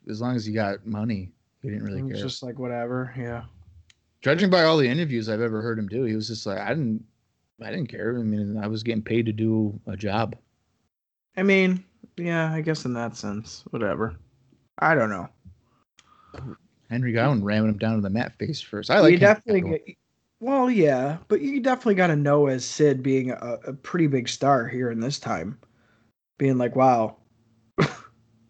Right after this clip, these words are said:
Speaker 2: I've
Speaker 1: If
Speaker 2: moved down
Speaker 1: Sid
Speaker 2: the card
Speaker 1: were to
Speaker 2: quite a
Speaker 1: lose
Speaker 2: bit."
Speaker 1: the Henry Godwin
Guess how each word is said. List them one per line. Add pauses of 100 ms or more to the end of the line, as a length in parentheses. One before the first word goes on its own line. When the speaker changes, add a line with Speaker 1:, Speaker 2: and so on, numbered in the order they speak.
(400)
Speaker 2:
I've
Speaker 1:
If
Speaker 2:
moved
down
Speaker 1:
Sid
Speaker 2:
the
card
Speaker 1:
were
to
Speaker 2:
quite
a
Speaker 1:
lose
Speaker 2:
bit."
Speaker 1:
the
Henry
Godwin